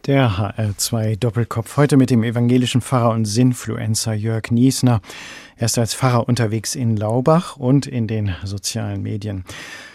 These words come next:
Herr Niesner, das Stichwort digitale Kirche haben wir gerade eben schon angesprochen. Sie haben erwähnt, man kann auch Abendmahl in den sozialen Medien feiern. Was bedeutet das genau für Sie, digitale Kirche?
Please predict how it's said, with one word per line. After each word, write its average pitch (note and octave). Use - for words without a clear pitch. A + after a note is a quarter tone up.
Herr C3
Niesner, C3
das A2
Stichwort C3+
digitale C3
Kirche D3
haben B2+
wir B2+
gerade B2
eben A#2+
schon A2+
angesprochen. A#2+
Sie G#2+
haben G2+
erwähnt, A#2+
man A2
kann A2
auch A2+
Abendmahl B2+
in A#2+
den A#2
sozialen A#2
Medien A#2
feiern. A#2+
Was E3
bedeutet D#3+
das G#2+
genau F#2+
für F#2+
Sie, F#2+
digitale F#2
Kirche? G2